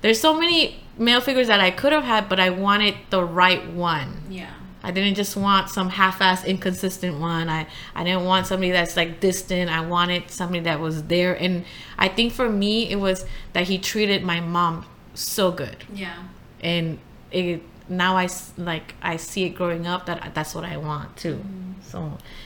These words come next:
Speaker 1: it's a beautiful thing when you have it.
Speaker 2: Yeah.
Speaker 1: Yeah.
Speaker 2: And then
Speaker 1: Yeah.
Speaker 2: I just feel like for me, my, the positive male figure in my life would be, like, my uncle.
Speaker 1: Oh,
Speaker 2: This one
Speaker 1: yeah.
Speaker 2: right here.
Speaker 1: Yeah.
Speaker 2: Like,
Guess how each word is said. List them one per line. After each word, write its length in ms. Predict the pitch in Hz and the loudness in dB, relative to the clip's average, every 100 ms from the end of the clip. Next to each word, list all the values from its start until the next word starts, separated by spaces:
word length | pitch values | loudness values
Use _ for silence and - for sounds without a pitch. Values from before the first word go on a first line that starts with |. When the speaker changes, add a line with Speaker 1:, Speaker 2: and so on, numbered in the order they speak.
| - | -10
Speaker 1:
it's 160 | 220 | -6
a 40 | 233 | -6
beautiful 420 | 202 247 262 269 | -4 -6 -6 -8
thing 220 | 247 262 | -6 -6
when 120 | 220 | -6
you 60 | 175 | -6
have 140 | 170 - | -10 -12
it. 120 | - - - - | -16 -18 -20 -16
Speaker 2:
Yeah. 120 | 190 | -12
Speaker 1:
Yeah. 60 | 175 160 - - - - | -12 -12 -18 -20 -20 -12
Speaker 2:
And 120 | 208 | -6
then 80 | 208 | -4
Speaker 1:
Yeah. 60 | 214 | -4
Speaker 2:
I 40 | |
just 160 | 233 233 | -6 -8
feel 100 | 233 | -10
like 140 | 233 | -10
for 80 | 208 | -12
me, 220 | 196 196 - 185 | -12 -12 -12 -10
my, 320 | 180 185 190 202 190 - - | -8 -6 -8 -10 -18 -20 -16
the 80 | 190 | -14
positive 680 | - 185 190 190 202 190 | -10 -6 -6 -8 -12 -10
male 400 | 185 180 180 185 | -10 -8 -10 -12
figure 300 | 185 202 208 | -10 -12 -10
in 80 | 202 | -10
my 160 | 175 180 | -10 -10
life 280 | 202 214 | -10 -12
would 220 | 190 190 185 | -10 -10 -8
be, 200 | 185 185 | -8 -6
like, 280 | 180 180 | -8 -8
my 120 | 185 170 | -10 -12
uncle. 340 | 165 - 196 - | -14 -16 -16 -6
Speaker 1:
Oh, 160 | 220 196 | -2 -2
Speaker 2:
This 140 | 180 170 | -2 -2
one 40 | 160 | -2
Speaker 1:
yeah. 40 | |
Speaker 2:
right 100 | 185 190 | -4 -6
here. 180 | 185 185 | -6 -6
Speaker 1:
Yeah. 120 | 170 160 - - - | -6 -8 -10 -16 -12
Speaker 2:
Like, 260 | 196 196 269 | -6 -6 -6